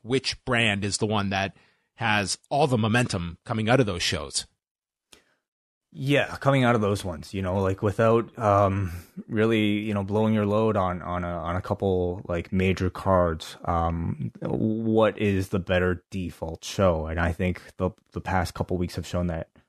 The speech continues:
Speaker 2: or at least the last week has defi-, definitively shown that I think A E W can present the better default show. Um, you know, uh, w-, w-,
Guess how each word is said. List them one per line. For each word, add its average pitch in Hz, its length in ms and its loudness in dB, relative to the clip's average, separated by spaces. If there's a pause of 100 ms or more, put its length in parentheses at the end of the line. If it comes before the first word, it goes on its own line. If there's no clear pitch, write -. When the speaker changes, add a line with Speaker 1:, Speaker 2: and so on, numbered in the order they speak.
Speaker 2:
or 98 80 0
at 98 80 2
least 123 160 4
the 120 60 4
last 104 340 4
week 78 220 -10
has 90 140 -8
defi-, 101 440 -2
definitively 101 560 4
shown 90 180 -2
that 85 140 0
I 82 60 -2
think 98 200 -4
A 90 60 -4
E 90 160 0
W 87 260 0
can 90 160 -2
present 87 320 0
the 90 60 -4
better 87 420 0
default 85 480 -8
show. 80 320 -4 (560)
Um, 87 400 2 (380)
you 120 80 -2
know, 113 180 8
uh, 107 340 4 (440)
w-, 120 260 -2
w-, 107 200 -6